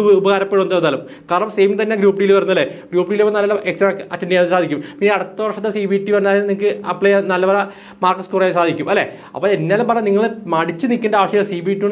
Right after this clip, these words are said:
നല്ലൊരു പ്രിപ്പയർ ചെയ്യണേ ഞാൻ നിങ്ങൾ പറയല്ലേ. ഞാൻ സി ബി ടി ടുവിൻ്റെ നമുക്ക് സിലബസ് നോക്കി തന്നെ അറിയടാ, അതിൽ എക്സ്ട്രാ ആയിട്ടൊക്കെ വരുന്നുണ്ട്. ഇപ്പോൾ, ഇപ്പോൾ എ എൽ പി പോലെയൊക്കെ ആണെങ്കിൽ നമുക്ക് പറയാം എന്താണ് ട്രേഡ് സംബന്ധമായ സബ്ജക്റ്റുകൾ എന്ന് പറയാം. ഈ, ഈ നമ്മുടെ എൻ ടി പി സി നോക്കുമ്പോൾ എന്താണ് മാത്സ്, റീസണിങ്, അവർ ജനറൽ അവയർനെസ് മാത്രമേ വരുന്നുള്ളൂ അല്ലേ.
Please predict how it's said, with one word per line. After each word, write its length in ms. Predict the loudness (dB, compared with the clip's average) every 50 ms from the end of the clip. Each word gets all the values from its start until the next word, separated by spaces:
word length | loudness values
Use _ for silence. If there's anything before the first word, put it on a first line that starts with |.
| 0 0
നല്ലൊരു 220 | 2 2 0 0 0
പ്രിപ്പയർ 280 | -4 -4 -2 0 2 2
ചെയ്യണേ 180 | 2 2 0 -2 -4 -8 -14 -8 -4
ഞാൻ 80 | -4 -2 0
നിങ്ങൾ 120 | 0 0 0
പറയല്ലേ. 180 | 0 0 0 -2 -6 -4 0
ഞാൻ 160 | 2 2 2 2 2
സി 80 | 0 0
ബി 60 | 0 0
ടി 60 | 0 0
ടുവിൻ്റെ 160 | 0 2 2
നമുക്ക് 160 | 0 0 0 -2
സിലബസ് 340 | -2 0 0 0 0 0 0
നോക്കി 140 | -2 -2 0 -2
തന്നെ 120 | 0 0 2
അറിയടാ, 240 | 2 2 2 0 0
അതിൽ 320 | 0 0 0 0 0 0 -2
എക്സ്ട്രാ 260 | -2 -4 -6 -2 -2 0
ആയിട്ടൊക്കെ 240 | 0 -2 -2 0 0
വരുന്നുണ്ട്. 260 | 0 0 0 0 -2 0
ഇപ്പോൾ, 140 | 0 -2 -2 -4 -12 -18 -18 -8
ഇപ്പോൾ 120 | 0 2 2 4
എ 20 | 4 2
എൽ 100 | 0 -2 -2
പി 40 | 0 2
പോലെയൊക്കെ 240 | 2 2 2 2 0
ആണെങ്കിൽ 160 | 0 0 -2
നമുക്ക് 180 | 0 0 2 2
പറയാം 160 | 4 2 2 2
എന്താണ് 180 | 0 -2 -2 -2 0
ട്രേഡ് 280 | 0 2 2 2 2 0 0
സംബന്ധമായ 440 | -2 0 0 0 2 2 2 2 2 0 -4 -8 -16 -18 -14 _ -4
സബ്ജക്റ്റുകൾ 340 | -4 -2 -2 -2 0 0 2
എന്ന് 100 | 2 2
പറയാം. 160 | 0 0 -2 -6 -10 -8 -6 -4
ഈ, 20 | -4 -4 -6 -8 -12 -16 -14 -8 -2 0
ഈ 40 | 0 0 0 0
നമ്മുടെ 180 | 0 0 0 0 0
എൻ 60 | 0 -2
ടി 40 | -2 -4
പി 60 | -4 -2
സി 60 | 0 0
നോക്കുമ്പോൾ 240 | 0 2 0 0 0
എന്താണ് 160 | 2 0 0 0 0
മാത്സ്, 320 | -2 -2 -2 -2 0 -2 0 0
റീസണിങ്, 400 | 0 -2 0 2 2 2 4 4
അവർ 100 | 4 4 2 0
ജനറൽ 240 | -2 -4 -2 0 0 0
അവയർനെസ് 300 | 2 2 0 0 0 0 0
മാത്രമേ 260 | 0 0 0 0 0
വരുന്നുള്ളൂ 280 | 0 0 0 0 0 2
അല്ലേ. 100 | 2 0